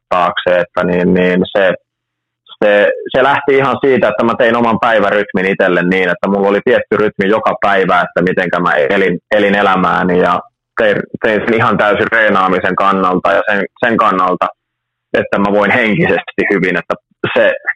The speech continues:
se kumminkin se lähtötilanne oli siinä, että ennen, ennen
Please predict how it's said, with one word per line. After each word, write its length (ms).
se 80
kumminkin 440
se 80
lähtötilanne 640
oli 240
siinä, 300
että 280
ennen, 260
ennen 340